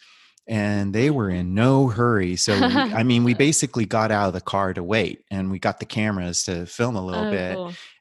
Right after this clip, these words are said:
Speaker 1: um, because there was no moving them. They were gonna be done when they were done. So we spent
Speaker 2: <laughs>
Speaker 1: about fifteen minutes there.
Speaker 2: Oh my gosh.
Speaker 1: Then we drove another three miles to the next town. And I realized, well, these guys were at least three miles away from the nearest town, which means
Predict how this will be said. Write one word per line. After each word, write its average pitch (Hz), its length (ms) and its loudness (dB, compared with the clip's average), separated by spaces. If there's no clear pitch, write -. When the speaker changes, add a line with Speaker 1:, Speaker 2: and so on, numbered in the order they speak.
Speaker 1:
um, 101 420 -2
because 104 320 -6
there 117 160 0
was 104 200 -2
no 110 260 0
moving 101 440 0
them. 90 200 -4
They 101 160 -2
were 117 140 -2
gonna 117 180 -4
be 110 220 -4
done 113 340 0
when 104 160 -2
they 98 140 -2
were 101 120 0
done. 90 380 -2
So - 160 -4
we 113 140 -2
spent 131 240 -2
Speaker 2:
<laughs> - 0 -
Speaker 1:
about 98 280 -4
fifteen 107 520 -6
minutes 123 400 -4
there. 87 360 -6
Speaker 2:
Oh 214 120 -16
my 233 80 -10
gosh. 208 360 -14
Speaker 1:
Then 123 140 2
we 160 100 4
drove 131 360 4
another 113 320 0
three 120 300 -6
miles 101 360 -4
to 101 100 -8
the 90 120 -10
next 90 320 -10
town. 95 440 -6
And 110 180 -4
I 104 60 -2
realized, 104 600 -6
well, 107 100 -4
these 131 220 -8
guys 123 300 -6
were 104 100 -4
at - 140 -8
least 113 440 -8
three 110 260 -2
miles 98 680 -6
away 95 340 -8
from 92 220 -14
the 90 80 -12
nearest 92 440 -8
town, 92 280 -6
which 95 240 -8
means 101 400 -6